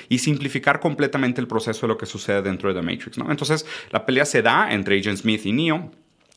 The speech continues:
Neo negocia con los creadores de la, de, de la matriz, así como con la inteligencia artificial, que tiene una cara de bebé,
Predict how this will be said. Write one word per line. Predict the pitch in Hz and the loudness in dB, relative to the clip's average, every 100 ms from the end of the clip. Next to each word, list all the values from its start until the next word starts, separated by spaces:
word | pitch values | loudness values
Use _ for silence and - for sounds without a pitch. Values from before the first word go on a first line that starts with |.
| - | 2
Neo | 120 139 | 4 6
negocia | 113 110 104 - 151 123 | 4 4 2 2 2 2
con | - 101 | 2 0
los | 101 | 0
creadores | - 107 95 123 135 113 87 | 2 4 6 4 4 2 2
de | 90 | 0
la, | 82 82 87 | 0 -4 -2
de, | 87 82 | -2 -2
de | 82 | -2
la | 85 | -2
matriz, | 87 90 135 143 | -2 -2 -2 -2
así | 95 | -4
como | 104 98 95 | -2 0 0
con | 95 92 90 95 | 0 0 2 2
la | 113 135 | 4 2
inteligencia | 104 101 95 107 98 | 0 0 -2 -4 -6
artificial, | 95 90 117 135 - - | -10 -2 0 0 -4 -8
que | - | -4
tiene | 113 160 | 0 0
una | 151 | 0
cara | - 123 | 2 2
de | 104 | 2
bebé, | 87 98 147 | 4 2 0